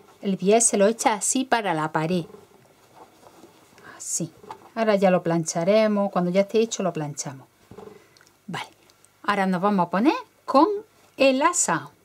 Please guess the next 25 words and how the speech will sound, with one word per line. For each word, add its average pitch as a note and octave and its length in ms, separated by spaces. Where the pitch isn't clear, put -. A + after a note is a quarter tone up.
He C#4 100
cortado C4 500
un B3 160
pedazo A3+ 340
de G#3 160
tela B3+ 340
recto, B3+ 540
este A#3 340
no A3+ 220
va G3+ 100
al F#3 120
bies, A3+ 420
este B3 180
va F3 140
recto, C#4 540
de C4 500
veinticinco G#3+ 920
por G#3+ 160
siete A3+ 300
centímetros. E3 800
Y B3 220
una C#4+ 460
entretela C#4 560
termoadhesiva D4 960
de C4+ 500